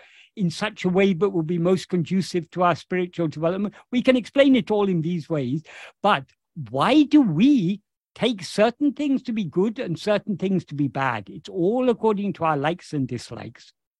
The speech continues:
So if we want to, to be free of good and evil, we need to be free of likes and dislikes. But it is the very nature of ego to have likes and dislikes. So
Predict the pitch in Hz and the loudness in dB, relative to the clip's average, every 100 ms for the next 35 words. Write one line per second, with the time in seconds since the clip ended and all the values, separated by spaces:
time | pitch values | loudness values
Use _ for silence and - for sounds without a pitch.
0 | _ _ _ _ _ _ _ _ - 170 | _ _ _ _ _ _ _ _ -2 0
1 | 143 - 151 135 247 254 - 254 208 - | 2 2 0 4 2 2 2 4 4 -4
2 | - _ _ 175 151 175 - - 208 285 | -20 _ _ -4 -2 -2 -4 -6 4 8
3 | 285 285 - 180 - - 196 190 170 156 | 8 6 2 -4 -4 0 2 4 2 2
4 | 143 127 120 165 - _ - 151 175 170 | 0 -4 -6 -8 -10 _ -4 0 0 -4
5 | 139 151 - - 202 202 165 135 165 175 | -4 -6 -4 -2 0 2 0 0 -2 -4
6 | - 131 143 131 - 113 110 - - _ | -4 -2 -2 -6 -8 -12 -14 -20 -20 _
7 | _ _ _ _ _ _ 185 196 247 240 | _ _ _ _ _ _ 0 2 2 2
8 | 277 226 220 262 285 233 262 302 - 320 | 2 2 4 6 6 6 6 2 0 2
9 | 254 269 247 269 233 202 226 202 226 202 | 4 2 4 4 4 0 0 0 -2 -2
10 | 220 185 196 - 220 302 - - - _ | -4 -4 -4 0 0 0 -6 -20 -20 _
11 | - 196 180 | -4 0 2